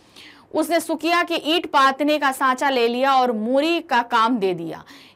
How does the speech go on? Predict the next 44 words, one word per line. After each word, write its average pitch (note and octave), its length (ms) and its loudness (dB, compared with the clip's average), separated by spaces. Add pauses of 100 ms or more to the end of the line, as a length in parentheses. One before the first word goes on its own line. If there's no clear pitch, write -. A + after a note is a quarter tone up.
एक F4 220 0
सुबह D#4+ 340 2
मानो D4 340 2
ने D#4+ 180 0
अपनी C4 280 -4
ईंट D#4 300 -4
पातने C4 380 0
की C4+ 120 -4
जगह A#3+ 280 0
पर C4 200 -2
सारी C#4 340 0
ईंट C4+ 300 -4 (140)
टूटी C4 260 -6
हुई A#3+ 200 -4
देखी। F#3+ 360 -6 (320)
वह C#4 120 2
दहाड़े D4 440 2
मारकर D4+ 400 2
रोने B3+ 280 2
लगी। F#3 400 -6
आवाज D4 380 4
सुनकर D4+ 360 -2
सुखिया C#4 360 -2
वहां B3 420 -4
आया C4+ 220 2
और A#3 120 2
टूटी A#3+ 400 -6
ईंटें G#3+ 240 -4
देखकर A#3 340 -2
हक्का A3 260 -4
बक्का F#3+ 300 -6
रह F3+ 180 -8
गया। - 200 -14 (440)
असगर C#4+ 300 2
ठेकेदार C4+ 640 0
ने C4+ 120 2
टूटी D4 300 -4
ईंटों C4+ 380 -2
की C4+ 120 -4
मजदूरी A#3+ 440 -4
देने A3 260 -4
से A3+ 140 -10
साफ G3+ 460 -6
इनकार E3+ 340 -12